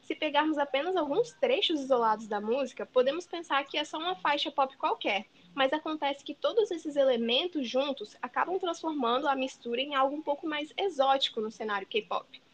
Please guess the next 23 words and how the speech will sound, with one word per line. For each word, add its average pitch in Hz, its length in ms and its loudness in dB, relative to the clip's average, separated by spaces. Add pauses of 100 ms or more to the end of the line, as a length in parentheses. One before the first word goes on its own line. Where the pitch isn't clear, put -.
(540)
Na 370 120 2
verdade, 370 420 2
eu 381 40 2
não 381 80 4
diria 359 320 2
algo 311 220 0
exótico, 226 800 0 (240)
mas 311 220 -2
sim 320 200 -6
algo 311 240 0
que - 140 -12
carrega 285 540 0
as 302 160 0
próprias 349 440 -2
cores 349 380 -2
do 359 140 0
grupo. 220 420 0 (500)
Um 359 140 0
fato 320 240 2
interessante 269 800 2
a 208 60 -4
ser 226 100 -8
mencionado 214 680 0